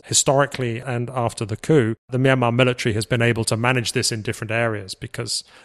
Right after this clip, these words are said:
uh, people aren't all attacking at the same time. They're not following a single strategic plan. Operation ten twenty-seven has changed that a little bit, not by creating a chain of command,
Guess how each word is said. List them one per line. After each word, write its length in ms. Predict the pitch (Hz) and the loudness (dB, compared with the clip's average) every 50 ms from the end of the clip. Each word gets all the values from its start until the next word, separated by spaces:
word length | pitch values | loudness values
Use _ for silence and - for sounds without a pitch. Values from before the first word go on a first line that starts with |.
| _ _ | _ _
uh, 140 | 127 117 110 | -8 -8 -6
people 280 | - - 127 - - 131 | -2 -2 -2 -2 -2 -2
aren't 360 | 131 127 127 127 113 - - - | 2 2 2 2 2 0 -4 0
all 200 | - 139 123 120 | 2 2 4 4
attacking 380 | 113 - - 123 107 - 123 117 | 2 0 -2 -4 -2 -2 -4 -6
at 60 | 120 | -4
the 80 | 120 123 | -2 -2
same 240 | - - 113 107 101 | -2 0 -2 -2 -2
time. 380 | - 131 123 113 117 113 110 | 0 0 2 2 0 0 -2
They're 100 | 107 113 | -2 -2
not 160 | 113 123 127 | -2 -4 -4
following 400 | - - 147 131 123 113 113 107 | -2 0 2 2 2 0 -2 -2
a 40 | 110 | -2
single 380 | - - - 131 120 117 110 104 | 0 0 0 0 -2 -2 -2 -4
strategic 640 | - - - - - 123 113 104 - - _ _ | -4 -4 -6 -6 -6 -6 -6 -6 -8 -12 _ _
plan. 340 | - - 135 127 117 110 110 - _ _ _ _ - - _ _ - | -6 -4 -4 -4 -4 -6 -10 -14 _ _ _ _ -20 -20 _ _ 2
Operation 480 | 175 151 - 196 170 165 - - 151 | 2 2 4 2 4 4 4 2 2
ten 180 | 139 - 160 156 | 2 2 2 2
twenty-seven 460 | - - 151 143 - - 165 151 151 | 2 2 2 2 2 2 2 2 2
has 140 | 135 135 - | 0 0 2
changed 320 | - 165 180 208 185 - | 2 4 4 2 2 0
that 160 | 135 113 101 | 0 -2 -2
a 20 | 104 | -4
little 160 | 104 107 107 | -6 -8 -6
bit, 240 | 104 120 131 - _ _ - - - - | -8 -10 -12 -12 _ _ -20 -20 -14 -6
not 360 | - 117 120 156 190 190 - | -2 2 4 4 4 4 4
by 120 | - 156 135 | 2 2 2
creating 480 | - - 139 139 135 135 - - 123 | 2 0 2 4 4 4 2 2 0
a 100 | 120 117 | -2 -2
chain 260 | - - 139 131 117 | 0 0 0 2 2
of 100 | 113 - | 0 -4
command, 540 | - - 117 117 135 135 131 117 120 120 - | -4 -4 -2 0 0 0 -2 -4 -8 -10 -12